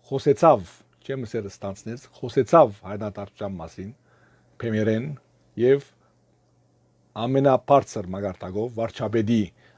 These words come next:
մակարդակով, ինչ հրավ, այ բանենք իսկապես այն մարդիկը, որոնք կարողություն ունին պետականորեն կատարելու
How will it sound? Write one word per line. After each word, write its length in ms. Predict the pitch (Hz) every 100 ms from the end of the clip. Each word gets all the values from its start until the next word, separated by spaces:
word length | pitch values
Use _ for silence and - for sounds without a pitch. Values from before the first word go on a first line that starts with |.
| -
մակարդակով, 680 | 104 98 - 92 104 143 _ _ _ _ _ _ _
ինչ 180 | 185 165
հրավ, 400 | - 110 113 147 _ _ _ _ _ -
այ 160 | 120
բանենք 460 | 113 123 165 196 - -
իսկապես 560 | 175 - 151 120 113 -
այն 240 | 143 175 160
մարդիկը, 460 | 143 110 143 127 208 226 _ _ _
որոնք 480 | 143 131 151 147 - _ _ _ _
կարողություն 560 | 123 139 156 151 185 139
ունին 240 | 120 151 233 - _ _ _ -
պետականորեն 680 | 117 113 113 113 110 135 196 - _ _ _
կատարելու 480 | 110 110 110 104 139